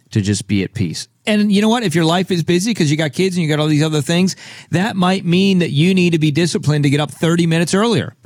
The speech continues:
How important is it? Here's a question for you. How important is it for you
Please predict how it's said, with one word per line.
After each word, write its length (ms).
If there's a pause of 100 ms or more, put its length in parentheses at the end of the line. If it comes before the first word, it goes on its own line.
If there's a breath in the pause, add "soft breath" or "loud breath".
(100)
How 280
important 540
is 340
it? 320 (320)
Here's 220
a 80
question 400
for 200
you. 240 (1080 loud breath)
How 240
important 560
is 220
it 120
for 200
you 400